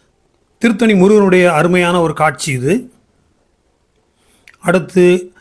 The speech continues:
கடைசி ஆறாம் படை வீடான இந்த பழமுதிர் சோலை. இங்கும் அதே போல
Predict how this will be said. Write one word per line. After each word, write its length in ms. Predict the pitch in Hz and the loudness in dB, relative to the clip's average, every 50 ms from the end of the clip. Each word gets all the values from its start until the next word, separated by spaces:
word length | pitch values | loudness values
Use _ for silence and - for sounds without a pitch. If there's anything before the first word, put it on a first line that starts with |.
| _ _ - | _ _ -8
கடைசி 440 | - 151 165 185 196 185 190 190 180 | -4 -2 0 0 0 0 0 0 0
ஆறாம் 440 | 156 151 165 185 190 196 196 190 | 0 0 0 0 0 0 0 0
படை 220 | 160 170 170 175 175 | 0 0 0 0 0
வீடான 600 | 170 170 170 170 160 160 156 156 156 156 156 - _ _ _ _ _ _ _ | 0 0 0 0 0 0 -2 -2 -4 -4 -8 -12 _ _ _ _ _ _ _
இந்த 320 | - 151 156 151 160 156 143 | -6 -4 -2 0 0 0 -2
பழமுதிர் 560 | - 156 165 185 190 196 190 180 190 170 160 | -2 -2 0 0 0 0 0 0 0 -2 -4
சோலை. 460 | - - 165 151 147 135 113 - - _ _ _ _ _ _ _ _ _ _ _ _ _ _ _ _ _ _ _ _ _ _ _ _ _ - | -6 -4 -2 -2 -2 -2 -6 -10 -14 _ _ _ _ _ _ _ _ _ _ _ _ _ _ _ _ _ _ _ _ _ _ _ _ _ -4
இங்கும் 320 | - 170 175 175 190 196 | 0 2 2 2 2 2
அதே 300 | 175 156 160 180 185 190 | 0 0 0 2 2 2
போல 500 | 175 160 170 165 170 180 196 233 - - | 0 0 -2 0 0 0 -2 -2 -6 -12